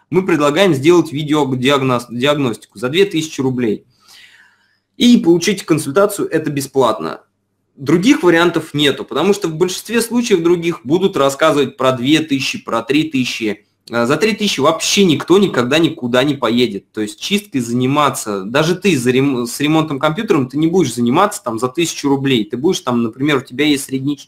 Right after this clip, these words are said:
точнее минимальный чек, от которого ты занимаешься, например, пять тысяч рублей. Меньше ты заниматься не будешь. Это, ну, тебе это невыгодно.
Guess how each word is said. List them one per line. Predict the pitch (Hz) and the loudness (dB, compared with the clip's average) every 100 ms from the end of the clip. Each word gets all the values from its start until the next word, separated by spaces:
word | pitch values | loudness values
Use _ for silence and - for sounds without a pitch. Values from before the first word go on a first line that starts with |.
| _ | _
точнее | 143 - 165 | -4 0 2
минимальный | 165 170 180 170 117 107 | 4 4 4 2 2 -2
чек, | 107 202 - | 0 -2 0
от | - | -6
которого | 131 156 131 110 | -4 0 0 -2
ты | 123 | -4
занимаешься, | 123 123 127 101 - | -2 0 0 -2 -8
например, | 107 113 156 170 | -12 -4 -2 0
пять | 139 - | -2 -2
тысяч | 139 135 - | -4 -8 -8
рублей. | 120 113 107 98 - - - | -8 -6 -4 -6 -10 -20 -6
Меньше | 127 214 240 - | 2 4 4 2
ты | |
заниматься | 127 131 143 170 - | 2 4 4 2 0
не | 147 | -2
будешь. | 147 139 107 95 - _ - _ - | -2 -2 -2 -6 -16 _ -20 _ -6
Это, | 127 - 131 123 123 113 107 | -6 -2 2 6 6 4 0
ну, | 107 143 107 - _ _ _ | -2 -4 -6 -10 _ _ _
тебе | - 180 | -2 2
это | 180 147 | 2 0
невыгодно. | 143 143 131 110 98 98 | 0 2 0 0 -4 -6